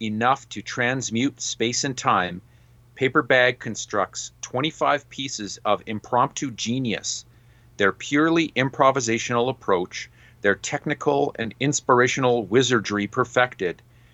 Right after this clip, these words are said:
they crafted on-the-spot music of a supreme majesty and sensitivity, recorded direct to digital."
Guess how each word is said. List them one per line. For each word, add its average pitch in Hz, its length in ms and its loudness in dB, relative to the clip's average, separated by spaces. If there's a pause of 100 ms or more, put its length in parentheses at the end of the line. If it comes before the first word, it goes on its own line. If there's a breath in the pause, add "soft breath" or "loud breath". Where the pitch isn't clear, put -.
(180 soft breath)
they 101 100 -2
crafted 127 640 0 (100)
on-the-spot 139 840 0
music 120 680 -6
of 110 160 2
a 101 100 -4
supreme 143 680 -4
majesty 127 720 -2
and 104 160 -10
sensitivity, 113 840 -6 (540 soft breath)
recorded 110 600 2
direct 98 640 0 (120)
to 113 120 -6
digital." 110 640 -2